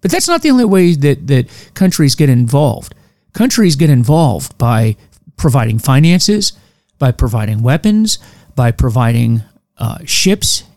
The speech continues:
airplanes, advice, training, cyber attacks, banking, economics, all, you name it. There's all kinds of ways that, that countries get involved.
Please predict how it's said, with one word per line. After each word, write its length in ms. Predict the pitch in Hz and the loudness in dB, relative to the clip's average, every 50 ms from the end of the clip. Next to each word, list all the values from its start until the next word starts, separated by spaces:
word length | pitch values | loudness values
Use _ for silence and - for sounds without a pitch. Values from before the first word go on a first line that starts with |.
| _ - | _ -4
airplanes, 960 | 147 165 190 185 - - 208 202 202 208 202 202 214 208 - - - - _ _ _ _ _ _ _ _ _ _ _ _ _ _ _ - | -2 0 0 0 0 0 2 2 2 4 2 2 2 0 -2 -4 -6 -8 _ _ _ _ _ _ _ _ _ _ _ _ _ _ _ -4
advice, 680 | 147 127 110 110 156 170 190 214 214 - - - - - - _ _ _ _ _ _ _ _ _ _ _ _ _ _ _ | -4 -2 0 0 0 2 2 2 2 0 0 -2 -4 -6 -10 _ _ _ _ _ _ _ _ _ _ _ _ _ _ _
training, 640 | - - - 170 180 202 214 214 214 214 208 214 208 208 - _ _ _ _ _ _ _ _ _ _ _ _ _ _ _ | -10 -4 0 0 2 2 2 2 4 2 2 2 0 -2 -6 _ _ _ _ _ _ _ _ _ _ _ _ _ _ _
cyber 560 | - - - - 156 135 156 190 180 214 208 190 | -6 -4 -2 -2 0 0 0 0 0 0 0 0
attacks, 680 | - - 196 190 190 202 220 - - - - - - - _ _ _ _ _ _ _ _ _ _ _ _ _ | 0 0 2 2 2 2 0 -2 -2 -4 -4 -6 -8 -14 _ _ _ _ _ _ _ _ _ _ _ _ _
banking, 840 | 131 117 110 - 151 170 190 208 - 226 214 214 208 214 214 240 - | -18 -8 -4 -2 0 2 2 2 2 0 2 2 2 2 0 -2 -2
economics, 560 | - 160 160 - 175 160 170 185 202 214 202 - | -4 -4 -2 0 2 2 2 2 2 0 0 -2
all, 180 | - 233 240 | -2 -2 -2
you 160 | - 185 202 | 0 0 2
name 240 | 240 233 226 208 165 | 2 2 4 2 2
it. 120 | 120 - - - - - - | 0 -2 -6 -14 -20 -12 -4
There's 160 | - 151 127 151 | -2 0 0 0
all 160 | 185 208 196 | 0 -2 -2
kinds 320 | - 220 240 240 240 214 | -2 0 0 2 2 2
of 100 | 226 180 | 0 0
ways 320 | 185 175 165 156 156 147 - | 2 2 2 2 0 0 0
that, 220 | 143 131 - - | -2 -2 -2 -2
that 680 | - - - 131 139 135 - - - - - - 151 - | -4 -4 -2 -2 -2 -2 -2 -4 -10 -18 -16 -16 -10 -4
countries 400 | - 180 170 - - 143 131 - | 0 0 0 2 2 0 0 0
get 140 | - 143 | 2 2
involved. 540 | 135 131 123 113 120 110 95 85 - - - | 2 2 2 2 0 -2 -2 -4 -8 -12 -20